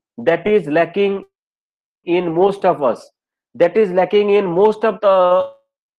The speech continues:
uh, most of us and most people in the globe today and that is the reason why this pandemic has occurred, why this, the natural disasters are occurring, why there is a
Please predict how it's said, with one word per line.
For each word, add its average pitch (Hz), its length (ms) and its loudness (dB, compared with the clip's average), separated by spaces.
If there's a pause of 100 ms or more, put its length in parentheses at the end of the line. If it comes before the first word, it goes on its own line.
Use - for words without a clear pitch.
(420)
uh, 185 180 -10
most 208 340 -2
of 185 160 -2
us 180 260 0 (340)
and 165 160 -2
most 202 340 0
people 202 320 -2
in 185 140 -4
the 180 100 2
globe 170 400 -2
today 160 440 -2 (280)
and 156 340 -4
that 160 180 -2
is 196 100 -4
the 175 140 0
reason 160 400 0
why 165 240 2
this 160 240 -4
pandemic 160 580 -4
has 160 200 -2
occurred, 175 440 0 (380)
why 156 260 0
this, 160 480 -4 (440)
the 127 200 -2
natural 147 460 -2
disasters 160 580 -4
are 180 120 -2
occurring, 180 460 -2 (400)
why 165 240 0
there 170 260 2
is 160 200 -2
a 160 320 2